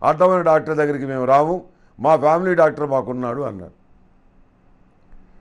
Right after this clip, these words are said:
ఈ విధంగా మాట్లాడేటప్పటికి చుట్టుపక్కల వాళ్ళు కూడా దోకా చేసుకొని, గట్టిగా చెప్పి, అమ్మాయిని డాక్టర్ దగ్గరికి తీసుకెళ్లారు.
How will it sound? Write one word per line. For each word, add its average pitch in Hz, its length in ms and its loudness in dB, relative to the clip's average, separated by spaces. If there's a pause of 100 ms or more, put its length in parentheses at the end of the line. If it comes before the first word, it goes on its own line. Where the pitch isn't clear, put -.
(340)
ఈ 147 80 -2
విధంగా 202 300 4
మాట్లాడేటప్పటికి 170 1080 2 (1160)
చుట్టుపక్కల 180 400 2
వాళ్ళు 165 220 6
కూడా 156 120 2
దోకా 156 280 4
చేసుకొని, 165 580 0 (500)
గట్టిగా 165 320 4
చెప్పి, 165 440 -2 (240)
అమ్మాయిని 160 340 2
డాక్టర్ 139 360 0
దగ్గరికి 135 460 -6
తీసుకెళ్లారు. 101 640 -14